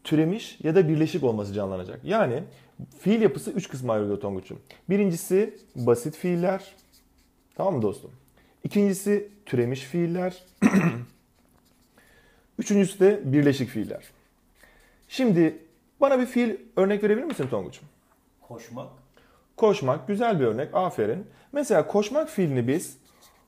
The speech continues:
Speaker 1: koş kök halindeyken zaten basit olduğu belli. Biz buna bir çekim eki getirelim. Koşuyor diyelim. Bu da hala basit bir fiil Tonguç'um. Çünkü koşuyor sözcüğü yalnızca çekim eki almış. Türemiş fiil ise yapım eki alan fiil. Mesela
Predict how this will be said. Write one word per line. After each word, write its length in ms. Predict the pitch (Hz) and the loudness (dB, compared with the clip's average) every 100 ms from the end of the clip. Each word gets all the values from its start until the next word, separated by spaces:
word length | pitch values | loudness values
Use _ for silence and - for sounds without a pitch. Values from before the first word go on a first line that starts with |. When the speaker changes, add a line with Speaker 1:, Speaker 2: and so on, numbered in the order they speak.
| - | -2
Speaker 1:
koş 360 | 233 240 - | 2 2 0
kök 220 | - 240 240 | -4 -2 4
halindeyken 500 | 147 127 123 254 262 | 4 4 0 0 2
zaten 380 | 185 143 240 | 4 4 2
basit 200 | 185 180 | 0 0
olduğu 240 | 156 156 170 | 0 0 0
belli. 240 | 131 107 - - _ - | 0 -4 -12 -20 _ -4
Biz 160 | 294 | -2
buna 160 | 269 233 | 2 2
bir 60 | |
çekim 260 | 202 220 254 | 2 -2 -2
eki 100 | 202 | 0
getirelim. 480 | 139 131 117 120 139 | 0 0 0 0 -4
Koşuyor 580 | - 165 214 208 165 120 | -4 -2 4 6 6 4
diyelim. 340 | 113 113 208 - - - - | 0 0 -4 -8 -20 -20 -4
Bu 100 | 247 | 4
da 180 | 220 190 | 6 6
hala 340 | 262 233 208 | 0 -2 0
basit 180 | 160 151 | -2 -4
bir 60 | 117 | -6
fiil 220 | 120 104 | -4 -4
Tonguç'um. 400 | 101 98 90 95 | -4 -8 -10 -14
Çünkü 500 | 107 262 254 170 208 - - _ | -8 -6 -2 0 0 -4 -20 _
koşuyor 420 | - 180 262 262 | -4 -2 2 2
sözcüğü 460 | 208 - 123 107 113 | 2 0 -2 -2 -4
yalnızca 560 | 117 214 214 170 151 180 | -2 -2 -2 -4 -6 -6
çekim 260 | 151 131 | -6 -4
eki 180 | 110 101 | -4 -6
almış. 380 | 82 67 - _ - - - _ _ | -8 -12 -20 _ -20 -20 -20 _ _
Türemiş 360 | - 156 190 262 | 0 4 4 2
fiil 260 | - 233 160 | 0 0 2
ise 380 | 131 185 254 220 | 2 0 0 0
yapım 240 | 143 165 | 0 0
eki 140 | 139 113 | 0 0
alan 180 | 95 | 0
fiil. 180 | - 76 | -4 -8
Mesela 600 | 139 220 147 170 240 - | -4 0 4 4 2 -4